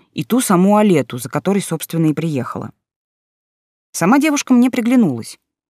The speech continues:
Не было в ней ничего от суровости тетки. Не было и тяжелой нижней челюсти или маленьких внимательных глаз. Худенькая, узкоплечья, довольно робкая — с длинноватым веснущатым носом,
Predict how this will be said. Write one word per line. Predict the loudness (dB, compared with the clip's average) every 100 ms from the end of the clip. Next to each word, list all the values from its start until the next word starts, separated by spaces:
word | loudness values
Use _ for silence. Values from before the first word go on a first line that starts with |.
| _ _ _ _ _ _ _ _
Не | 2 2
было | 2 0
в | 2
ней | 2
ничего | 2 0 -4 0 0
от | -2
суровости | -4 -4 -4 -8
тетки. | -10 -10 -10 -20 _ _ _ _ _ _ _ _ -2
Не | 0
было | 2 4
и | 2
тяжелой | 0 0 0 2
нижней | 2 2 2 0
челюсти | 0 -2 0 -2 -6 -4
или | -2
маленьких | 0 2 0 -2 -4 -2
внимательных | 0 0 -2 -4 -2
глаз. | -4 -4 -6 -16 _ _ _ _ _ _ _ _ _ -12
Худенькая, | -2 2 2 2 -2
узкоплечья, | -2 -6 -2 -2 0 -2 -2
довольно | -2 0 0 2
робкая — | 0 -4 -6 -6 -8 _ _ -12
с | -2
длинноватым | 2 4 2 2 0
веснущатым | 0 -2 -2 -2 -2 0
носом, | 0 -2 -4